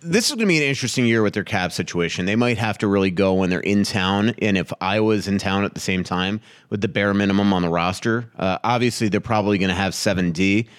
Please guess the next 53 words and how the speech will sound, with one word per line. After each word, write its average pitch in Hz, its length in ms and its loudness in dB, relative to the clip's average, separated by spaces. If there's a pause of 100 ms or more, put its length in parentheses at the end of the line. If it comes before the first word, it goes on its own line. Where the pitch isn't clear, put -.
(160)
just - 180 -2
because 98 200 0
that's, - 340 -4
they 95 140 0
have 90 120 0
seven 92 540 -2
one-way 92 300 2
contracts, 101 580 -2
assuming 90 300 -2
Addison, 87 560 -2
assuming 95 340 0
Addison 90 320 0
gets 85 220 -2
done. 98 280 0 (400)
But 131 240 -2
up 127 140 0
front, 147 480 -2 (400)
you 139 80 0
know, 123 400 0
with 123 300 0
their 139 160 0
cap 147 300 -2
situ-, 107 560 0
situation, 123 720 0
they 104 100 2
could 110 160 -2
have 107 160 0
twelve 117 320 0
forwards 110 580 0
when 110 220 2
they're 98 140 2
here 113 400 0
and 95 120 -2
Iowa's 110 400 0
here, 101 280 2
but 98 100 0
when 101 140 2
they 101 100 2
go 104 140 2
on 104 120 2
the 101 60 0
road 101 320 2
or 101 140 0
Iowa's 95 340 2
on 95 60 0
the 95 80 0
road, 95 200 2
you 92 60 0
bring 95 160 -2
up 90 140 -6
that 90 120 -2
thirteenth 92 480 -6
guy. 110 360 0